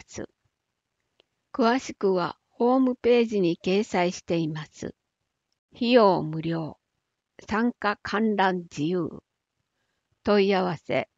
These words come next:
野崎青少年教育センター。電話、八七七、七五八五。二次元コードが出ています。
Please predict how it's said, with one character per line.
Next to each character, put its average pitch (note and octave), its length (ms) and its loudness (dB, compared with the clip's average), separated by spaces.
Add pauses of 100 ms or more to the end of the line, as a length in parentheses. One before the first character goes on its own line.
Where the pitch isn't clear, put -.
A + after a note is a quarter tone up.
(340)
野 F#3 100 -2
崎 A#3+ 280 0
青 B3 320 4
少 A#3 260 0
年 A3+ 400 0
教 A3+ 260 2
育 A3+ 220 -4
セ G3 200 -2
ン E3+ 100 -4 (140)
タ - 260 -14 (600)
ー。 G#3+ 40 -6
電 F3 300 2
話、 C#3+ 240 -4 (520)
八 - 360 -4
七 A3+ 340 2
七、 D#3+ 300 -8 (600)
七 A3+ 300 0
五 A3+ 320 2
八 - 380 -8
五。 - 260 -4 (1300)
二 G3 100 0
次 G#3+ 140 -2
元 B3 280 6
コ B3 240 4
ー A#3 60 4
ド G3 120 0
が E3+ 160 -4
出 F3+ 140 -6
て D#3 140 -6
い A2 120 -8
ま C3 220 -12
す。 - 240 -16